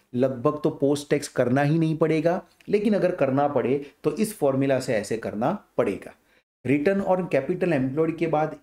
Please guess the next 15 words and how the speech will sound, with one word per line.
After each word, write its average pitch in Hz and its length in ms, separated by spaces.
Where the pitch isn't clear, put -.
एक 165 300
आता 139 280
है 139 180
return 143 380
on 127 160
net 123 300
worth, 113 260
इसको 147 280
ज़रा 143 160
ध्यान 123 240
से 139 120
समझिए। 135 460
Return 139 540
on 143 280
net 143 340